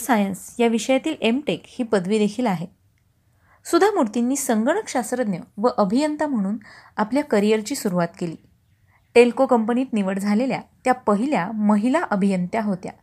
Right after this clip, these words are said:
टाटा कंपन्यांसाठी त्यांनी पुणे, मुंबई आणि जमशेदपूर या ठिकाणी देखील काम केले आहे. शिवाय पुण्याच्या ख्राइस्ट कॉलेजात त्या प्राध्यापिका होत्या. बंगलोर विद्यापीठात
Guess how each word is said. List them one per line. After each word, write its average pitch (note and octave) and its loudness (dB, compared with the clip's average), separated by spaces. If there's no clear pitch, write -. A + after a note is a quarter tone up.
टाटा D4 6
कंपन्यांसाठी C4+ -2
त्यांनी A3+ -6
पुणे, A3 -2
मुंबई G3+ 0
आणि B3 -2
जमशेदपूर G3 -2
या A3+ 0
ठिकाणी A#3 -2
देखील A3+ -4
काम F3+ -4
केले F3+ -2
आहे. E3+ 0
शिवाय C#4+ 4
पुण्याच्या G#3+ 0
ख्राइस्ट B3+ 0
कॉलेजात G#3+ 0
त्या A#3+ -4
प्राध्यापिका A3+ -2
होत्या. A#3+ -6
बंगलोर A#3+ 4
विद्यापीठात G#3+ -4